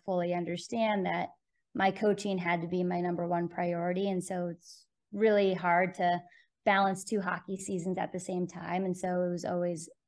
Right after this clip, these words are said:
a priority for me, my, you know, Division One coaching job, and then, um, playing. And so what happened was <laughs> I actually was,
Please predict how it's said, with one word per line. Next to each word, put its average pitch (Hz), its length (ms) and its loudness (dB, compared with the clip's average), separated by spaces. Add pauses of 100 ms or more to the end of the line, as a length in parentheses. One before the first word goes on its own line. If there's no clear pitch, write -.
(220)
a - 320 -4 (600)
priority 214 440 6
for 196 180 -2
me, 190 380 0
my, 175 520 -4
you 175 100 -4
know, 170 200 -2
Division 170 420 -2
One 170 260 -4
coaching 175 460 -4
job, 170 500 -6
and 175 200 -4
then, 175 400 -2 (440)
um, 170 480 -4 (1120)
playing. 196 460 -2 (420)
And 190 180 0
so 190 380 6
what 190 220 2
happened 196 440 0
was 196 180 -4
<laughs> - 20 -8
I 196 140 -6
actually 202 400 2
was, 180 340 0